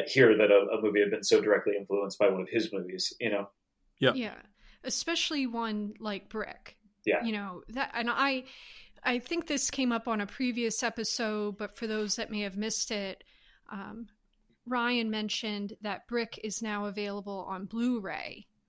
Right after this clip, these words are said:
Speaker 3: through Kino Lorber. And
Speaker 1: Right.
Speaker 3: I, d-, yeah, I have to pick that up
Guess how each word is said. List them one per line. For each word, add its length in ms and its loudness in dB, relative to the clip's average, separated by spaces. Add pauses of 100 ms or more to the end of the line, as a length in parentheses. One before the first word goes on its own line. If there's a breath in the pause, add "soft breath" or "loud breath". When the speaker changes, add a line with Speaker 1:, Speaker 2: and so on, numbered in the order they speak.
(140)
Speaker 3:
through 260 -4
Kino 400 -4
Lorber. 640 -4
And 300 -2
Speaker 1:
Right. 80 -2
Speaker 3:
I, 260 -2 (100)
d-, 160 -12
yeah, 260 -4
I 140 2
have 120 -2
to 100 -10
pick 260 -8
that 220 -6
up 220 -8